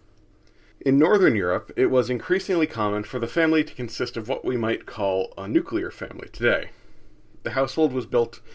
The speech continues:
around a breeding pair, their kids, maybe some other relatives, maybe some servants, depending on their level of wealth.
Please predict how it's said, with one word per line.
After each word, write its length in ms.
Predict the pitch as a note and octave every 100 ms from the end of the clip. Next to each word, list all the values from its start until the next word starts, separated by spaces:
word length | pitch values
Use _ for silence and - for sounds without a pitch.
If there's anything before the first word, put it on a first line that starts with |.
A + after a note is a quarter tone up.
| - -
around 340 | A2 G#2+ G#2
a 60 | G2+
breeding 360 | F#2+ C#3 A#2+ G#2
pair, 480 | - F#2 E2 A2+ - - - -
their 160 | A#2
kids, 560 | C#3 - G#2+ G2+ F#2+ -
maybe 280 | - C3 D#3+
some 200 | D#3 C#3
other 140 | A#2 A2+
relatives, 680 | G#2+ G#2+ - A2+ G#2+ G2+
maybe 240 | G#2 G2+ F2+
some 200 | - F2+
servants, 500 | - B2+ G2+ G2 -
depending 420 | A#2 C3+ B2 A2+
on 100 | G#2
their 120 | G#2+
level 260 | G2 F#2 F#2
of 140 | F2
wealth. 460 | G2 G#2 - -